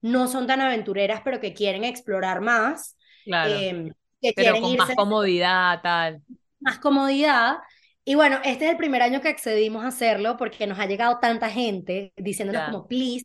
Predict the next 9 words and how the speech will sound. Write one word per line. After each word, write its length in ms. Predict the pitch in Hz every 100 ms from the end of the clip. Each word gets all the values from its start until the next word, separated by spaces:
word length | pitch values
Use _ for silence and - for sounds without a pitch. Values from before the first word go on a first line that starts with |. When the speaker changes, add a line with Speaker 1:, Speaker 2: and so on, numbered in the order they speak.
| _
Speaker 1:
ármense 460 | 226 220 233 233 269
algo 320 | 226 208 226
como 200 | 285 247
más 240 | 208 196
fancy", 640 | - 240 226 220 233 240 339 _ - -
Speaker 2:
Ok. 80 | 175
Speaker 1:
porque 380 | 220 160 208 156
es 140 | 226 208
el 180 | 208 -